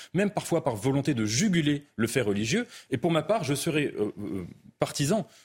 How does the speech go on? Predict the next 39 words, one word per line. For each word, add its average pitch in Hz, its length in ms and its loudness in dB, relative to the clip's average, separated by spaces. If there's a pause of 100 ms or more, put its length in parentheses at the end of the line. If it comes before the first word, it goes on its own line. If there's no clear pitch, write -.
d'une 127 160 2
conception, 156 460 0
je 139 80 2
dirais, 120 240 2
minimale 135 420 2
de 117 60 0
la 95 120 2
laïcité, 95 460 -2
consistant 123 380 -4
à 113 120 0
dire 131 200 -2
que 120 60 2
la 123 80 2
laïcité, 110 460 -2
c'est - 140 -4
premièrement 139 500 -2 (240)
l'État 135 340 2
garantit 117 520 -2 (320)
la 90 60 0
neutralité 98 580 0 (120)
de, 95 260 -4
sa - 160 -4
propre 117 300 -2
neutralité, 101 560 -4 (220)
que 131 80 2
deuxièmement, 135 440 2
il 110 160 0 (160)
garantit 113 360 0
la 101 80 2
cohabitance, 117 600 0
la, 113 180 2
la 101 120 2
cohabitation, 127 580 0 (260)
euh, 113 100 0
des 123 180 0
cultes 143 420 0
et 127 120 4
des 113 100 0
consciences, 170 480 -2